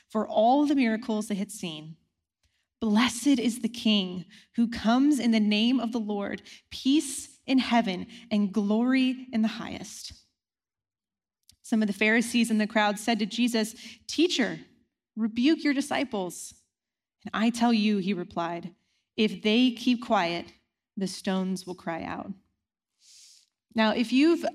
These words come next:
um, been in church for any amount of time, that passage probably sounds a little familiar to you. Um, it's often called the triumphant entry, and it's this really big moment in the life of Jesus where he is making this very public statement that he is the king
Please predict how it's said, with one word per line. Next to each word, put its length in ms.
um, 320
been 140
in 80
church 460
for 220
any 180
amount 200
of 80
time, 400
that 160
passage 460
probably 320
sounds 340
a 60
little 260
familiar 400
to 140
you. 300
Um, 240
it's 140
often 380
called 460
the 100
triumphant 720
entry, 560
and 100
it's 160
this 380
really 320
big 340
moment 480
in 140
the 80
life 400
of 180
Jesus 720
where 160
he 420
is 480
making 460
this 220
very 340
public 340
statement 600
that 160
he 260
is 160
the 80
king 460